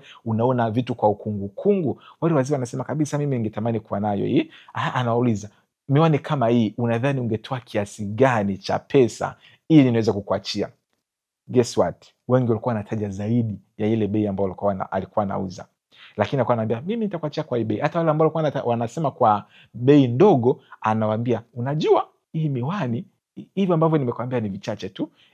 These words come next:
hii miwani itakusaidia moja, mbili, tatu." Anaongeza zile faida zaidi na kuongea pia juu ya ubora wa ile miwani. Kwa hiyo watu wengi wakawa, walikuwa wananunua, wanasema, "Ise, mimi nita-, natamani mkae na hii miwani." Kwa hiyo ndani ya muda mfupi akawa amemaliza mzigo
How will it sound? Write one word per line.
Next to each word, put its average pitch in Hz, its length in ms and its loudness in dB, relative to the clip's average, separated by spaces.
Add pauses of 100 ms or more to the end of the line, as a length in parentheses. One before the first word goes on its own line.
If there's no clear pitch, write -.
(100)
hii 151 120 -2
miwani 139 420 -4
itakusaidia 117 760 -8
moja, 127 480 -8 (140)
mbili, 131 400 -6
tatu." - 380 -10
Anaongeza 123 460 0
zile 120 260 -2
faida 113 380 -2
zaidi 165 480 -2 (240)
na 113 140 2
kuongea 117 520 -2
pia 107 240 -6
juu 113 320 0
ya 104 160 -2
ubora 107 440 2
wa 104 80 0
ile 104 180 -2
miwani. 107 360 -4 (340)
Kwa - 120 -18
hiyo 165 60 0
watu 160 240 -2
wengi 147 200 0
wakawa, 123 280 -2
walikuwa 110 380 0
wananunua, 107 680 2 (240)
wanasema, 143 300 -4
"Ise, - 360 -2
mimi 269 140 -6
nita-, 240 200 -6
natamani 226 460 -4
mkae 214 240 -2
na 196 80 0
hii 196 80 0
miwani." 165 360 0 (280)
Kwa 170 120 2
hiyo 170 140 4
ndani 185 240 2
ya 175 60 0
muda 156 180 4
mfupi 151 320 -4
akawa 147 200 0
amemaliza 120 420 0
mzigo 107 720 0